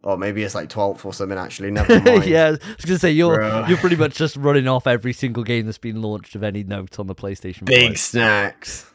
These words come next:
Speaker 2: <laughs> Yes! Let's go. No,
Speaker 1: Basically
Speaker 2: but
Speaker 1: every
Speaker 2: that's
Speaker 1: game that's come out.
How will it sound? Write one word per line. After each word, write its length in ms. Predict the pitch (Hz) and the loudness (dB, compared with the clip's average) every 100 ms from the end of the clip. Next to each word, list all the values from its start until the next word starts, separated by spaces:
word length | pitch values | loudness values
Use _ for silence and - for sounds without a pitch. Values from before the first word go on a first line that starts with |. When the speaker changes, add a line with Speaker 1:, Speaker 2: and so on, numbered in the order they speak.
| - | -6
Speaker 2:
<laughs> 360 | - 466 359 - 539 - _ _ - | 2 2 2 -2 -4 -6 _ _ -6
Yes! 840 | 180 185 175 175 165 160 - - _ - 190 202 220 | 0 0 0 -6 -8 -10 -12 -20 _ -14 -12 -12 -14
Let's 220 | - 196 - | -10 -10 -10
go. 320 | - - 220 - | -12 -12 -14 -16
No, 60 | 151 - - - - _ _ _ - | -18 -18 -20 -20 -20 _ _ _ -10
Speaker 1:
Basically 380 | 143 131 113 104 | -2 0 0 0
Speaker 2:
but 60 | |
Speaker 1:
every 180 | - 104 | 0 -2
Speaker 2:
that's 80 | 104 | -4
Speaker 1:
game 100 | 101 | -4
that's 120 | 95 | -6
come 180 | - 98 | -8 -6
out. 280 | 92 92 | -6 -8